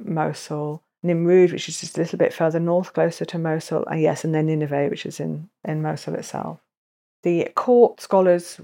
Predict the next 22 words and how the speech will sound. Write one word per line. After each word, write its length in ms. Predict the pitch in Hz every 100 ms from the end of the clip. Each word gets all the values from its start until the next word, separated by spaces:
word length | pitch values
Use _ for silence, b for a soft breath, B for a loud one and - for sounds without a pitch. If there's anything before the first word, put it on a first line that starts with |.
| -
worshipped 760 | 180 175 165 - - - - _ _
a 40 | 165
god 280 | 170 165 -
called 200 | 165 165
Nabu, 480 | 160 165 147 151
the 120 | 143 160
god 280 | 156 151
of 160 | 156 147
writing 400 | 151 147 - 151
and 120 | 151
wisdom. 520 | 151 147 - 156 151 - _ -
And 320 | 180 170 170
in 160 | - 190
the 120 | 196
early 240 | 202 190
days, 540 | 180 160 160 160 160 -
it 100 | -
was 140 | 165
very 180 | 175 165
much 260 | 160 160 -
their 320 | 165 165 160
thing. 520 | - 147 151 156 156